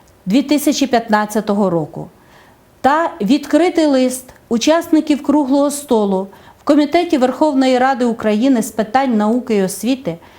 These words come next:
"Позашкільна освіта в умовах реформування системи освіти України" від п'ятого червня дві тисячі п'ятнадцятого року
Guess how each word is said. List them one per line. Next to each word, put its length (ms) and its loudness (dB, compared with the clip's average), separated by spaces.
"Позашкільна 720 2
освіта 520 0
в 160 -8
умовах 480 2
реформування 800 0
системи 640 0
освіти 560 -2
України" 640 -2
від 380 0
п'ятого 500 2
червня 600 0
дві 160 -2
тисячі 500 -2
п'ятнадцятого 840 -2
року 380 -8